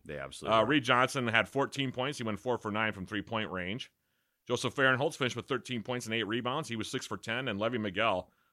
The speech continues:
Speaker 2: who's been a really nice, uh,
Speaker 1: Real nice player off the
Speaker 2: yeah,
Speaker 1: bench.
Speaker 2: real nice player off the bench, four for five,
Speaker 1: Mm-hmm.
Speaker 2: ten points for him in the game as well. So the Yellow Jackets continuing their winning ways. And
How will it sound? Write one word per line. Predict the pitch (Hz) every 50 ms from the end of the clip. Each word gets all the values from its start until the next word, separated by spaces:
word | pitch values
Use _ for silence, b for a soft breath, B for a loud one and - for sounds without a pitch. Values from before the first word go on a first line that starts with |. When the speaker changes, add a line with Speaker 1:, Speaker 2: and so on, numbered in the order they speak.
| _
Speaker 2:
who's | - 104 92
been | 104 113
a | 101 92
really | 98 120 139 127 107
nice, | 101 110 107 98 - - - - - - _ _ _
uh, | - 87 82 82 87
Speaker 1:
Real | 110 120 123 123
nice | 123 117 104
player | - 117 110 110
off | 107 101
the | 110 113
Speaker 2:
yeah, | 117 117
Speaker 1:
bench. | 110 104 107
Speaker 2:
real | 110
nice | 113 107 -
player | - _ _ - 113 107 104
off | 101 95 -
the | 90
bench, | 78 101 95 87 -
four | - 104 104
for | - 92 82
five, | - 101 98 98 95 90 - _ - -
Speaker 1:
Mm-hmm. | 87 90 87 87 85 90
Speaker 2:
ten | 98 117 104 92
points | 107 110 104 98 -
for | - 95 90
him | 104 107 98 98
in | 92
the | 92 87
game | 90 90 90 90
as | 87 80 78
well. | 78 95 92 87 85 85 78
So | - - 87 85
the | 85
Yellow | 90 92 95 92
Jackets | 85 92 90 90 - 90 -
continuing | - 92 - 98 95 95 95 92
their | 90 90
winning | 90 92 90 90 90
ways. | 90 92 92 95 87 87
And | 85